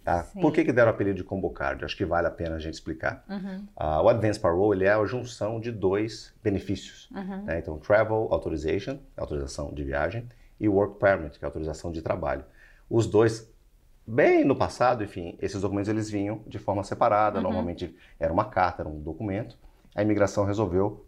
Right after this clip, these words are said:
Speaker 1: colocar ambos os benefícios em um único cartão. Por isso que a nossa comunidade brasileira aí bem nomeou como Combo Card. Então, ah, primeiro uma breve explanação sobre o que é o Combo Card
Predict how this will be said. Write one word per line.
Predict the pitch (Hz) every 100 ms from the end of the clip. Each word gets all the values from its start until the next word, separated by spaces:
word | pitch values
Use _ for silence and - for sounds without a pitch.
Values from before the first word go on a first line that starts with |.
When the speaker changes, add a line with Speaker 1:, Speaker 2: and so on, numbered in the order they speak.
| -
Speaker 1:
colocar | - 98 104 98
ambos | 113 131 127 107
os | 104 107 110 -
benefícios | 92 85 - 92 - 117 - - - -
em | 113
um | 113 107
único | 98 95
cartão. | - - - 76 - - - - -
Por | - 107
isso | 92 -
que |
a | 98
nossa | 87 -
comunidade | 92 92 85 78 80 - - - - -
brasileira | 76 80 78 78 80 76
aí | 80
bem | 80 90 90
nomeou | 92 92 82 82
como | 87 95 95 -
Combo | 98 92 92
Card. | - 71 69 -
Então, | - 98 117 - - - -
ah, | 82 82 80 80 80 82
primeiro | - 90 98
uma | 98
breve | 85 92 101 95
explanação | 98 - 95 87 - 82
sobre | 78 80 80
o |
que | - 80
é | 76
o |
Combo | 76 87 92
Card | 107 104 117 -